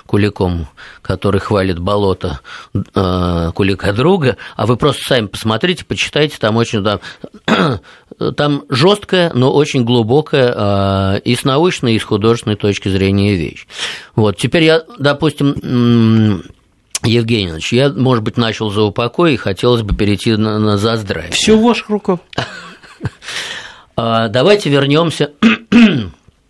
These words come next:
Speaker 1: к каналу «Путник Супер», к гималайскому клубу, а,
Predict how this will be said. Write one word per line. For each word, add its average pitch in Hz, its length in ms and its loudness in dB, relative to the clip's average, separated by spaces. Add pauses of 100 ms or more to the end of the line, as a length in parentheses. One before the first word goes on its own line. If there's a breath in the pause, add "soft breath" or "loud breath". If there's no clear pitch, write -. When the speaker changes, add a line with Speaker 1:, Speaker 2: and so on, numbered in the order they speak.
(560)
Speaker 1:
к 113 520 2
каналу 127 480 0
«Путник 110 360 -4
Супер», 160 500 2
к - 120 -14
гималайскому 104 720 0
клубу, 104 680 2
а, 95 640 0